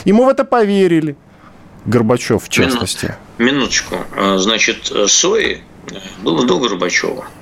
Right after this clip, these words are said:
Speaker 2: Э, стратегическая оборонная инициатива
Speaker 1: Так,
Speaker 2: Рейгана.
Speaker 1: а, все, шлейф-то
Speaker 2: Она
Speaker 1: шёл,
Speaker 2: была,
Speaker 1: шлейф-то
Speaker 2: она
Speaker 1: шёл и
Speaker 2: была,
Speaker 1: туда,
Speaker 2: ну,
Speaker 1: и
Speaker 2: подождите,
Speaker 1: на
Speaker 2: это
Speaker 1: него.
Speaker 2: вы задаёте, задаёте вопрос, потом не даёте ответить. Значит, она была до Горбачёва, она была в андроповские времена.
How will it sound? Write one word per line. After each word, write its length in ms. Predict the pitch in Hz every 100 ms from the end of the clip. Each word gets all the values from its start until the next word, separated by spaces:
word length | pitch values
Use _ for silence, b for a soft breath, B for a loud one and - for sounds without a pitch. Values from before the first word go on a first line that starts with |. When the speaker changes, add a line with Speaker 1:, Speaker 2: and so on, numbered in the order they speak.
| - -
Speaker 2:
Э, 260 | - 110 104
стратегическая 720 | 101 110 110 117 107 - 107
оборонная 400 | 101 104 98 95
инициатива 540 | 95 - 110 - 98
Speaker 1:
Так, 140 | 95 160
Speaker 2:
Рейгана. 360 | 151 175 175
Speaker 1:
а, 40 | 165
все, 480 | - - - 180 156
шлейф-то 380 | 185 208 202 175
Speaker 2:
Она 80 |
Speaker 1:
шёл, 200 | 151 151
Speaker 2:
была, 320 | 190 165 165 185
Speaker 1:
шлейф-то 520 | - 165 180 165 -
Speaker 2:
она 80 | 113
Speaker 1:
шёл 220 | 156 147
и 40 | 139
Speaker 2:
была, 240 | 127 131
Speaker 1:
туда, 380 | 123 113 160 208 -
Speaker 2:
ну, 160 | 117
Speaker 1:
и 40 | 110
Speaker 2:
подождите, 480 | 127 147 120 113 131
Speaker 1:
на 40 | 139
Speaker 2:
это 100 | -
Speaker 1:
него. 180 | 131 147
Speaker 2:
вы 200 | 98 95 60
задаёте, 560 | - 101 123 147 - -
задаёте 460 | 110 120 139 135
вопрос, 360 | 120 113 151 -
потом 300 | 117 104 127
не 100 | 113
даёте 320 | 104 107 104
ответить. 400 | 101 87 73 - - B B B -
Значит, 320 | 104 98 104
она 200 | 131 185
была 220 | 170 87
до 140 | 175 185
Горбачёва, 600 | 147 107 101 - 82 87
она 120 | 127
была 240 | 143 143
в 60 | 143
андроповские 580 | 139 143 - 143 - 113
времена. 460 | 123 143 120 -